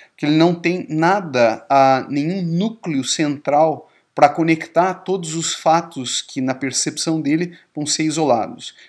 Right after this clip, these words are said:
Então, o gap, ele funciona como um núcleo, um conceito central, onde ele vai, a, conectar todos os outros fatos. Terceira etapa da introdução é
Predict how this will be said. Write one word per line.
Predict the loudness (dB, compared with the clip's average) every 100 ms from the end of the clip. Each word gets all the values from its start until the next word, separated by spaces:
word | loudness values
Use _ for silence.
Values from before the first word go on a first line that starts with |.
| _
Então, | -6 -4
o | -2
gap, | 0 0 -2
ele | -6
funciona | -4 -6 -4 -4
como | -4 -8 -6
um | -6 -4
núcleo, | -4 -4 -8 -10 -14 _ _ -8
um | -6
conceito | 0 0 2 0 0 -2 -8
central, | -6 -2 -2 0 2 2 0 -14 -6
onde | -2 0 0
ele | -2
vai, | 4 4 4 2
a, | 0
conectar | 0 -4 -4 0 0
todos | 0 -8 -12 -12
os | -10
outros | -10 -12 -14
fatos. | -14 -16 _ -20 _ _ _ -20 -20 -20 _ -2
Terceira | 0 2 0
etapa | 0 6 6 6 0
da | 0 0
introdução | -2 -8 -6 -6 -4 -4 -6 -6
é | -4 -2